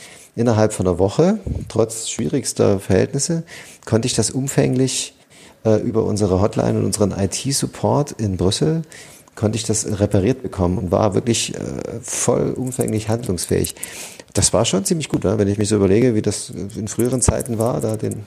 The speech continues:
I-T-Service zu erreichen, war manchmal schon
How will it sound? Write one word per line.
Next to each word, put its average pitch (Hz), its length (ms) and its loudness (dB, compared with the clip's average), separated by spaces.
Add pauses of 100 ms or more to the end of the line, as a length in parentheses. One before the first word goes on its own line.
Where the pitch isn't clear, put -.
(120)
I-T-Service 113 640 -4
zu 107 100 -2
erreichen, 104 460 0
war 104 120 0
manchmal 104 580 -2 (680)
schon 156 500 -2